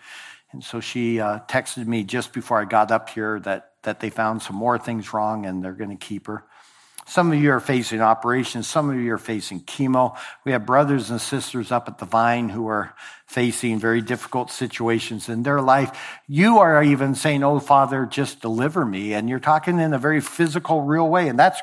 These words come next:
good and right. Some of you, you are still floating through life and you don't care one whit.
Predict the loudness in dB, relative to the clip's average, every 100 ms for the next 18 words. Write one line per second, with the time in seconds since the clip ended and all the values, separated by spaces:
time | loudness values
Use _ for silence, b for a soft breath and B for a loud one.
0 | 2 2 2 -2 -2 -2 -6 -10 _ _
1 | _ _ _ _ _ _ _ _ _ _
2 | _ _ _ _ _ _ _ _ _ _
3 | 4 6 6 4 4 4 4 0 4 6
4 | 6 0 -2 4 4 4 2 2 4 2
5 | 2 0 4 6 6 2 -2 0 0 2
6 | 0 0 -6 -4 -2 0 0 0 0 -2
7 | -2 -2